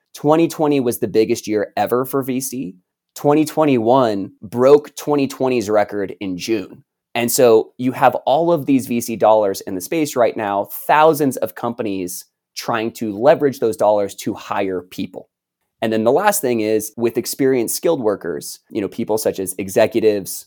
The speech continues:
right now, product designers, recruiters, blockchain engineers are so in demand that they've decided to become solopreneurs. You can no longer hire these people to work for you full time.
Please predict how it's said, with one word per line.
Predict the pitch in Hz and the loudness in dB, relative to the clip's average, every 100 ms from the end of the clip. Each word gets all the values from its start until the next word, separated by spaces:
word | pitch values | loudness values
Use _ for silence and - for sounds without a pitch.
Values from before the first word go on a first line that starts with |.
| _ | _
right | 113 101 | -2 -2
now, | 87 | -4
product | - 127 120 110 | 4 6 6 2
designers, | 95 107 101 90 87 | -4 -4 -4 -6 -8
recruiters, | 104 - 139 131 110 92 | -12 -4 -2 0 0 -2
blockchain | - 120 113 - 113 - | 0 2 2 0 -6 -4
engineers | 104 101 98 95 92 98 - - _ _ - | -6 -6 -6 -6 -8 -12 -16 -20 _ _ -2
are | 110 | -2
so | - - - 139 156 156 123 | -2 -4 4 6 6 2 -2
in | 120 123 | 0 0
demand | 113 95 92 90 107 175 - _ | -2 -4 -4 -8 -8 -12 -16 _
that | 113 110 | -2 2
they've | 117 117 - - | 2 2 -2 -12
decided | 120 - 101 107 - | -6 -2 0 0 -4
to | |
become | - 113 107 104 | -10 -8 -8 -6
solopreneurs. | - 98 104 110 123 127 143 - 117 | -4 -2 0 -2 -2 -4 -6 -8 -10
You | 117 | -8
can | - 135 123 | -4 -2 2
no | 123 | 2
longer | 135 120 123 123 107 | 2 2 0 0 -4
hire | 104 98 107 98 | -2 0 0 -2
these | 95 - | -6 -10
people | 92 92 90 | -10 -8 -8
to | - | -6
work | 92 98 - | -6 -6 -8
for | 90 | -10
you | 87 | -10
full | 87 - | -10 -12
time. | - 143 160 | -12 -14 -14